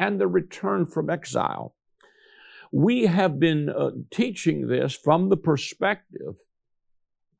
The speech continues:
of, uh, the restoration to, uh, uh, the city as being a picture of the community of faith. And I think I have established pretty well over the last,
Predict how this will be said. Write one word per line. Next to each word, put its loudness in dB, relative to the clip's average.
of, 6
uh, 2
the 6
restoration 2
to, 0
uh, 0
uh, 0
the 2
city 0
as 0
being 4
a 0
picture -2
of 0
the 0
community 0
of 0
faith. 0
And 0
I 0
think -2
I 2
have 0
established -2
pretty 2
well 4
over 2
the 0
last, 0